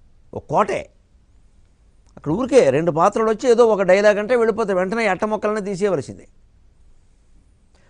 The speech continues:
ఒక్కోసారి సినిమాల నిర్మాణం కోసం మీరు అట్ట మొక్కలు కాదు, నిర్మాణాలే చేసినవి ఉన్నాయి. ఎందుకు జరుగుతోంది? నాటకాన్ని రక్తి కట్టించడానికా కదా, సినిమాని రక్తి కట్టించడానికా కదా,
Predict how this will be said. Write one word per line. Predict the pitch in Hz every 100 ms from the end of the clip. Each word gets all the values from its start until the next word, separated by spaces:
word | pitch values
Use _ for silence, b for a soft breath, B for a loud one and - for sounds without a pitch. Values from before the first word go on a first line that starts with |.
| -
ఒక్కోసారి | - 151 151 233 208
సినిమాల | 185 202 214 202
నిర్మాణం | 190 190 190 190
కోసం | 175 190 220
మీరు | 175
అట్ట | 135 220
మొక్కలు | 247 233 202
కాదు, | 151 85 - b b -
నిర్మాణాలే | 135 202 240 240
చేసినవి | 240 233 208 196
ఉన్నాయి. | - - - - - _ _ - _ _ _ _ _ _ _ - - - _ - _ _ _ _ _ - - _ _ _ _ - _ _ 127
ఎందుకు | 175 185
జరుగుతోంది? | 180 170 170 170 165 170 - _ _
నాటకాన్ని | - 87 127 160 147
రక్తి | 120 160
కట్టించడానికా | 156 165 170 190 202 220
కదా, | 127 92
సినిమాని | 76 123 139 170 143
రక్తి | 127 156
కట్టించడానికా | 160 175 170 196 220 220
కదా, | 104